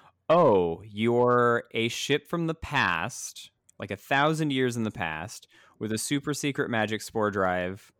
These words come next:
that could solve all of our problems, and you possess sphere data, apparently, which is, like, a slice of the galaxy for, like, a hundred thousand years."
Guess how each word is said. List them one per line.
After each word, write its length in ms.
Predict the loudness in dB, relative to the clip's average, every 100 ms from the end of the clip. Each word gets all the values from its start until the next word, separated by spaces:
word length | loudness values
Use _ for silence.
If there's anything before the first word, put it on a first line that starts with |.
| _ _ 0
that 240 | 0 0
could 120 | -6
solve 320 | 0 2 2
all 200 | 0 0
of 80 | 2
our 100 | 0
problems, 640 | 0 2 2 0 -4 -6 -10 _ _ _ _ _ _ _ _ -6
and 1200 | -2 0 2 4 4 6 6 6 6 4 2 0
you 260 | -2 -2 -2
possess 960 | 0 0 4 6 6 2 -8 -8 -12 -16 _ _ _ _ _ _ _ _ _ -8
sphere 560 | -4 -4 2 4 4 4
data, 440 | 4 6 6 4
apparently, 680 | 2 2 2 2 2 0 2
which 200 | 0 0
is, 120 | 0
like, 180 | 2 2
a 120 | 2
slice 600 | 0 -2 0 2 0 -2
of 360 | -4 -4 -8 -16 _ _ _
the 400 | -12 -4 -4 -4 _ _ _ -6
galaxy 800 | 0 2 2 0 -2 -2 -2 -4
for, 200 | -4 0
like, 240 | 0 -2 -4
a 100 | -2
hundred 280 | -2 0 0
thousand 340 | 2 4 2 -2
years." 580 | 0 0 -2 -6 -14